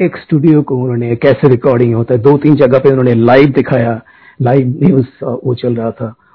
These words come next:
वो सारे सब कुछ पूरा दिखाया हम दोनों को, मेरे और मेरे बेटे को। तो बीच में उनकी बिल्डिंग के अंदर एक कैंटीन एरिया है,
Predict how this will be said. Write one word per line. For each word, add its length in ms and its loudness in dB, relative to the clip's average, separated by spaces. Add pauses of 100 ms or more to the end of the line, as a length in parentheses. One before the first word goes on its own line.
(120)
वो 60 0
सारे 520 -4
सब 220 -4
कुछ 220 -4 (460)
पूरा 340 0 (480)
दिखाया 600 -6
हम 200 -4
दोनों 220 -6
को, 120 -10
मेरे 240 -4
और 120 -2
मेरे 200 0
बेटे 240 -2
को। 80 -2 (1300)
तो 440 2
बीच 280 2
में 220 2 (500)
उनकी 220 2
बिल्डिंग 280 4
के 80 0
अंदर 260 2
एक 100 0
कैंटीन 340 2
एरिया 260 4
है, 300 0